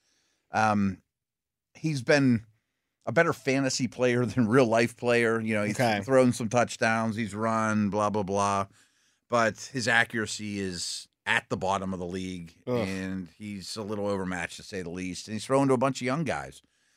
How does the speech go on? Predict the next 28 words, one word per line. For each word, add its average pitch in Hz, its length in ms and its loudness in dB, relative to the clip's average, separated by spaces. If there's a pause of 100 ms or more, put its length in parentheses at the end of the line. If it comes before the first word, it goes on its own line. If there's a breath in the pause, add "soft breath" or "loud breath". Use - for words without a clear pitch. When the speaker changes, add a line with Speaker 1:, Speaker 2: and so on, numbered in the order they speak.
(160)
Speaker 1:
But 127 120 2
one 180 180 4
thing 196 140 -4
they 165 100 2
did 135 240 -2
this 110 80 -8
past 117 380 -2
week, 107 180 -6
to 113 80 -8
their 104 140 -4
credit, 98 480 -2 (760)
really 156 540 2
focused. 127 640 0
The 127 160 2
entire 143 380 4
offense 127 340 0
is 107 80 -6
now 110 180 2
going 104 240 -2
through 107 240 -4
Aaron 92 220 0
Jones, 82 440 -10
and 104 100 -6
that's, - 360 -6 (100)
when 117 160 -2
he 147 120 -2
was 131 220 0
out, 107 420 -2